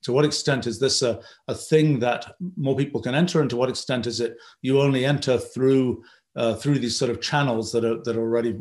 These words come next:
were very well developed, and where it's sort of everybody going to sort of the fanciest schools and getting the fanciest degrees? I mean, I think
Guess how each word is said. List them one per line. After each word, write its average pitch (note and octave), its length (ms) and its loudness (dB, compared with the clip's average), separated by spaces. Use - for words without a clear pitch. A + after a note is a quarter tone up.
were A#2+ 260 -4
very A#2 200 0
well A2+ 160 0
developed, A#2+ 580 0
and B2+ 200 -4
where A#2+ 280 2
it's - 240 -4
sort A#2+ 160 -2
of G#2+ 80 -2
everybody A#2 400 0
going A2+ 400 0
to A2 340 -2
sort - 180 -4
of A#2 80 -4
the A#2 60 -4
fanciest A#2+ 500 -2
schools B2+ 320 -2
and A2 100 -4
getting A#2 180 0
the G#2 80 -6
fanciest A2 340 -4
degrees? C3+ 240 0
I A#2+ 40 -4
mean, A#2+ 120 -2
I A2+ 80 -2
think C3 260 -8